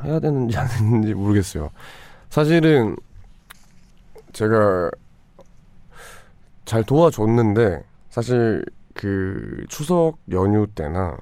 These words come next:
혹은 이제 음식을 미리 준비할 때 집에 없었던 적이 정말 많아요.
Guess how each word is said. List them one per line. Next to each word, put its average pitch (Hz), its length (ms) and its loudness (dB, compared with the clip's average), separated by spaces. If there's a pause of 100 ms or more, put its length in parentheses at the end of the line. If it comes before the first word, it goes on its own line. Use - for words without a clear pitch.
혹은 87 520 -8
이제 - 120 -14 (1120)
음식을 117 380 2
미리 98 160 -2
준비할 104 500 0
때 92 180 -8
집에 135 240 -2
없었던 131 420 0
적이 131 180 0
정말 85 260 -6
많아요. 76 440 -12